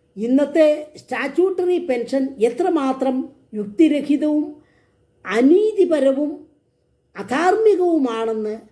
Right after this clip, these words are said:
അവർ തിരിച്ചറിയും. അങ്ങനെ അവർ ഒക്കെ കൂടെ ആവശ്യാധിഷ്ഠിത സാർവത്രിക പെൻഷൻ പ്രസ്ഥാനത്തിൻ്റെ പിന്നിൽ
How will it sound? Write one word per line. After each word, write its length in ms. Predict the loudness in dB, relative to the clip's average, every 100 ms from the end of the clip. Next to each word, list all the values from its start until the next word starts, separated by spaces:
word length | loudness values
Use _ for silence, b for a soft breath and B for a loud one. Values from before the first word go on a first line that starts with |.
| _ _ -12
അവർ 200 | -6 -4
തിരിച്ചറിയും. 680 | -4 -4 -2 0 2 0 -4 -8 -20 _
അങ്ങനെ 420 | 0 2 4 2 -2 -6 -18 _ _ _ -14
അവർ 220 | -2 0 2 0
ഒക്കെ 200 | -2 -2
കൂടെ 380 | 0 2 2 0 -4 -20 b b _
ആവശ്യാധിഷ്ഠിത 1040 | -8 -2 0 0 0 -2 -2 -4 -2 -2 -2
സാർവത്രിക 800 | -6 -8 -4 -4 -4 0 0 0
പെൻഷൻ 600 | -2 -4 -4 -6 -4 -4
പ്രസ്ഥാനത്തിൻ്റെ 1080 | -6 -10 -8 -6 -4 -6 -4 0 0 -2 -2
പിന്നിൽ 320 | 0 0 0